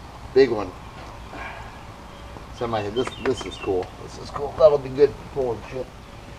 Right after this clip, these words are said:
This is a great one. This is a box full of, let's see, five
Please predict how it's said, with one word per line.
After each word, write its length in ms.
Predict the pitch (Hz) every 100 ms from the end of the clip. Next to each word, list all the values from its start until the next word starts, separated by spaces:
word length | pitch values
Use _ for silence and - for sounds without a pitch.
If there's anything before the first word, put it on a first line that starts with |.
| - - - - - - -
This 280 | 240 233 185
is 160 | 175
a 60 | 160
great 260 | - 165 -
one. 180 | - - - - - - - - - - - - - -
This 360 | 170 202 - -
is 240 | 170 175 151 -
a 140 | 139 151
box 540 | 139 151 156 - - - - -
full 360 | 214 226 220 202 -
of, 500 | 135 127 143 156 127
let's 220 | 143 - -
see, 300 | 156 120 98 90 - - - - - - - - - - - - -
five 580 | 147 160 175 151 113 98